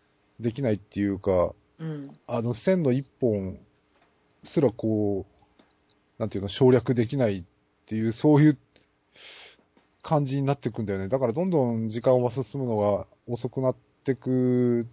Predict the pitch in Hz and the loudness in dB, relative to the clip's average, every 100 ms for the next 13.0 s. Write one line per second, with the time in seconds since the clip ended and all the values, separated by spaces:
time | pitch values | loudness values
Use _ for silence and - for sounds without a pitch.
0 | _ - 117 117 135 110 98 - - - | _ -2 0 2 0 2 2 0 -8 -20
1 | _ _ - 98 123 90 80 123 - 143 | _ _ -10 -6 -4 -4 -2 -2 0 0
2 | - 98 - 120 117 123 117 90 110 - | -2 -8 -2 -2 2 2 2 -4 -6 -12
3 | _ _ - 147 - 151 - - 233 208 | _ _ -2 -2 0 -6 0 0 2 2
4 | 202 185 196 185 185 190 170 180 170 175 | 0 0 -2 -2 -2 -2 -4 -8 -8 -4
5 | 160 175 170 165 131 120 139 139 131 143 | -2 2 4 4 4 2 2 2 0 -2
6 | 127 131 127 131 131 160 147 123 127 123 | -2 -2 -2 -2 0 0 0 -2 -2 0
7 | 131 127 127 131 139 123 135 123 127 110 | 0 0 -2 -4 -4 -4 -4 0 0 0
8 | 101 95 175 175 170 170 156 - _ _ | -2 0 2 4 4 2 -2 -6 _ _
9 | _ - 233 - 247 233 147 165 147 165 | _ 2 2 4 -2 0 4 4 4 0
10 | 156 147 147 151 147 - 151 117 107 _ | 0 0 2 2 0 0 2 2 -2 _
11 | 104 104 196 190 180 156 151 147 151 151 | -6 -2 0 0 2 4 4 2 -2 -2
12 | 139 147 139 135 117 117 98 90 87 85 | -4 -4 -2 -4 -6 -6 -6 -6 -8 -10